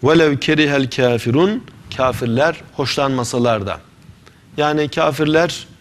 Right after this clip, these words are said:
yarasanın ışıktan hoşlanmayışı gibi dini hayatın yaşanmasından hoşlanmazlar. Siz dini hayatı ikame etmek istediğinizde,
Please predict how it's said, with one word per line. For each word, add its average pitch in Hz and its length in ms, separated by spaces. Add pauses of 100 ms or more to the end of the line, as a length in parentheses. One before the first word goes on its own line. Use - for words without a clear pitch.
(340)
yarasanın 147 560
ışıktan 147 520
hoşlanmayışı 135 880
gibi 131 320 (460)
dini 156 280
hayatın 139 640 (120)
yaşanmasından 131 880 (280)
hoşlanmazlar. 170 920 (540)
Siz 156 380
dini 160 280
hayatı 143 720
ikame 143 380
etmek 127 300
istediğinizde, 110 840